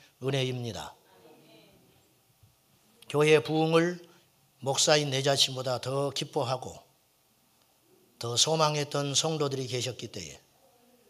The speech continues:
여기까지 왔습니다. 때로는 시련이 오고 교회의 존폐를 걱정할 만큼 어려움도 있었지만은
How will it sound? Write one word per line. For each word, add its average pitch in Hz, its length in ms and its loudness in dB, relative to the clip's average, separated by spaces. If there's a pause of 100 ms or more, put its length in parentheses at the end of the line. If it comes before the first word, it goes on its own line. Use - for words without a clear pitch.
(320)
여기까지 120 420 -8
왔습니다. 95 600 -10 (2750)
때로는 151 340 2
시련이 151 400 6
오고 135 500 -2 (1300)
교회의 143 300 2
존폐를 147 440 0
걱정할 143 420 0
만큼 135 420 -2
어려움도 127 380 -4
있었지만은 90 580 -8